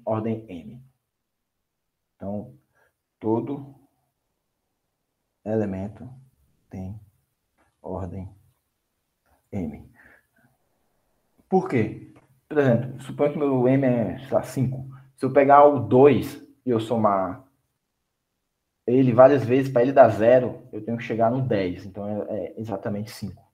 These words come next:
Pra o três, é a mesma coisa, né? Então, eu vou ser sempre múltiplos de cinco. Porque quando eu aplicar o módulo, ele vai dar zero. Tá bom? Então, essa é a ordem do elemento. Óbvio que tem grupos que são mais complicados,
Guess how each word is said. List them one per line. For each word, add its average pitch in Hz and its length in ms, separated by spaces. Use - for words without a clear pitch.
Pra 104 120
o 104 140
três, 123 440
é 113 40
a 107 260
mesma 151 280
coisa, 92 240
né? 107 160
Então, 120 240
eu 117 140
vou 113 100
ser 117 120
sempre 135 260
múltiplos 135 480
de 135 80
cinco. - 400
Porque 104 200
quando 110 140
eu 107 300
aplicar 113 320
o 104 60
módulo, 107 380
ele 113 80
vai 113 280
dar 110 160
zero. 82 240
Tá 95 80
bom? 139 380
Então, 135 360
essa 160 300
é - 20
a 160 40
ordem 160 220
do 160 80
elemento. 139 360
Óbvio 151 280
que 165 80
tem 170 180
grupos 156 400
que - 100
são 135 220
mais 127 200
complicados, 127 760